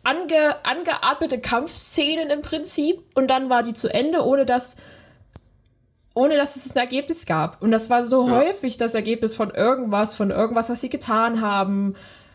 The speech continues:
Speaker 1: oder von dem, was sie gesagt haben, was sie unternommen haben, halt von Kampfszenen, was weiß ich, irgendwie dreimal kurz den Zauberstab geschwungen und dann war es wieder vorbei und dachte mir so, ja bitte jetzt endlich, oh mein Gott, geile Hin- und Her-Fight-Szene, aber, hm, vorbei.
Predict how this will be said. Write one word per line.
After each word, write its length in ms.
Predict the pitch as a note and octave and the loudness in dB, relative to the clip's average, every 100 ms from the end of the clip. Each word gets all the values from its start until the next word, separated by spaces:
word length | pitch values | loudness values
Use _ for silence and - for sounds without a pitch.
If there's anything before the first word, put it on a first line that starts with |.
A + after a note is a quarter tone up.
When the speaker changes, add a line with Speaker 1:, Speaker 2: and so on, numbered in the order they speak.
| _ _ | _ _
Speaker 1:
oder 200 | G#3+ A3 | -2 0
von 160 | A3 A3 | 0 -4
dem, 120 | A#3+ | -2
was 140 | A3+ A3+ | -2 -2
sie 60 | |
gesagt 380 | B3+ G#3+ F#3+ A#3+ | -2 0 0 -2
haben, 100 | A3 | -4
was 140 | G3+ G#3 | -2 -2
sie 60 | |
unternommen 480 | A3+ B3 G3+ F#3+ A3+ | 0 0 2 0 2
haben, 280 | F#3+ F#3 F#3+ | 2 2 2
halt 140 | G3 | 0
von 180 | A3 A3 | -2 -8
Kampfszenen, 500 | - G#3+ G#3+ - F#3 | -4 -4 -2 -2 0
was 160 | F#3 - | 0 0
weiß 180 | G#3 - | -2 -2
ich, 260 | G#3 G#3+ | -4 -2
irgendwie 320 | - G3+ G3+ G#3 | -2 -4 -4 -6
dreimal 320 | - G#3+ G#3+ | -2 -2 -2
kurz 180 | A3+ A3 | -4 -4
den 120 | G3 | -2
Zauberstab 400 | F#3+ G#3 B3 B3+ | -2 -2 -2 -4
geschwungen 280 | B3 - A#3+ | -6 -6 -4
und 60 | G#3+ | -2
dann 140 | G3 | 0
war 140 | G3 G3 | 0 0
es 100 | F#3+ | -2
wieder 120 | G3 | -4
vorbei 340 | G3 F#3+ G3 | -4 -2 0
und 100 | A3 | 0
dachte 240 | G#3 G3+ A3 | 0 -4 -4
mir 60 | |
so, 80 | G3+ | -4
ja 180 | G3 G3+ G3 | -4 -6 -8
bitte 200 | A#3+ C4+ | -10 -6
jetzt 360 | C#4 C#4+ - | -4 -4 -6
endlich, 400 | D4 D4 C#4 C4+ - | -4 -4 -6 -8 -2
oh 180 | F4 C#4+ | 0 0
mein 220 | C#4+ C#4 | -2 -4
Gott, 300 | C#4 C4 - - - - _ _ | -4 -6 -10 -18 -20 -20 _ _
geile 560 | A3+ C4+ D4 D4 C4+ C#4 | -4 0 0 0 -2 -2
Hin- 220 | C4 C#4+ | 0 0
und 100 | C#4 | 0
Her-Fight-Szene, 1120 | A#3+ C#4 C#4 C4 C#4+ C#4 - B3+ C#4 B3 C4+ | -2 -2 -2 -2 -4 -4 -2 -2 0 -2 -2
aber, 360 | A3+ A3+ A#3 - | -2 -2 -4 -4
hm, 220 | G3 F3 - | -2 -2 -2
vorbei. 280 | A#3+ F#3 | 0 0